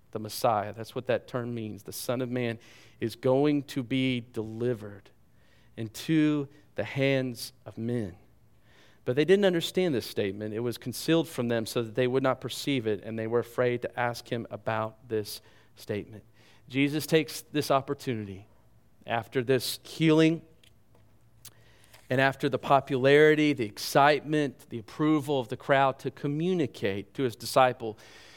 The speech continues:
that this approval will not continue. It will not continue.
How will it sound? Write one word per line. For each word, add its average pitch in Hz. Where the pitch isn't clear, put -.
that 127
this 202
approval 123
will 139
not 131
continue. 131
It 117
will 123
not 127
continue. 104